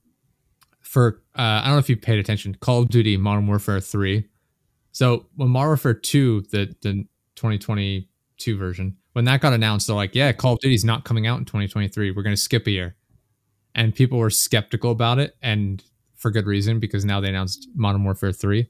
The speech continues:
It's seventy dollars for the game, and all it is, is a new campaign, which, fair enough. I would, if it was just a new campaign, I would pay, like, twenty bucks for it, maybe,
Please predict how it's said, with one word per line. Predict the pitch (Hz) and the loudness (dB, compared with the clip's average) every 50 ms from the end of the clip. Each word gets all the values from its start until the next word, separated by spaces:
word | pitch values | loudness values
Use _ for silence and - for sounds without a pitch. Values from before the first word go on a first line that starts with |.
| _ _ _ _ _ _ _ _ _ _ _ _ _ _ _ _ | _ _ _ _ _ _ _ _ _ _ _ _ _ _ _ _
It's | - - 120 - - - - _ | 2 2 2 2 -2 -4 -4 _
seventy | - - - - - 127 127 127 160 160 151 170 165 | -2 0 2 4 6 6 6 6 6 6 6 6 6
dollars | 131 143 131 131 123 110 95 92 92 90 - - - _ | 6 6 6 6 4 4 2 0 -4 -8 -10 -12 -16 _
for | - - - 107 | -10 -4 0 2
the | 107 113 | 2 4
game, | 113 127 120 104 92 92 95 95 - - _ _ _ _ _ _ _ _ _ _ _ _ _ _ _ _ _ _ | 6 6 6 6 4 4 2 -2 -4 -10 _ _ _ _ _ _ _ _ _ _ _ _ _ _ _ _ _ _
and | 156 139 127 123 113 - - _ _ _ _ _ _ _ _ _ _ _ | 6 6 6 6 6 2 -2 _ _ _ _ _ _ _ _ _ _ _
all | 117 120 135 151 170 | 0 2 4 4 4
it | 180 160 | 6 6
is, | 165 127 110 104 107 107 104 - - - _ _ _ _ | 6 6 6 6 4 2 2 -2 -4 -6 _ _ _ _
is | - - 120 113 110 110 104 - | -2 2 2 4 4 4 2 0
a | - 135 | 0 0
new | 117 113 117 135 | 2 4 4 2
campaign, | 147 139 - - 160 165 - - 135 107 101 101 107 107 | 2 2 2 2 2 2 4 4 4 4 6 2 0 0
which, | 107 110 104 - | -2 -4 -4 -6
fair | - - 123 131 | -4 0 2 2
enough. | 143 123 110 - | 4 2 2 4
I | - 139 | 4 6
would, | 160 185 170 170 - _ _ _ _ _ | 6 6 4 2 -4 _ _ _ _ _
if | - 170 139 - | -2 0 2 4
it | 160 | 6
was | 180 202 180 143 139 | 6 6 6 4 2
just | - - 160 160 - - | 2 4 4 4 4 4
a | |
new | 180 180 | 2 2
campaign, | 170 - 180 175 165 - - 135 135 143 151 165 - | 4 4 2 2 4 4 4 4 4 4 4 2 2
I | 120 123 | 2 4
would | 131 135 131 | 4 4 4
pay, | - 123 120 113 113 110 | 4 4 6 6 4 4
like, | 107 107 101 - | 2 0 -2 -2
twenty | - - 120 107 | 0 0 2 2
bucks | 98 95 92 95 - | 2 0 -2 -4 -6
for | - - 120 | -8 -6 -6
it, | - - | -6 -4
maybe, | 98 - - - - 151 | -6 -8 -8 -8 -8 -10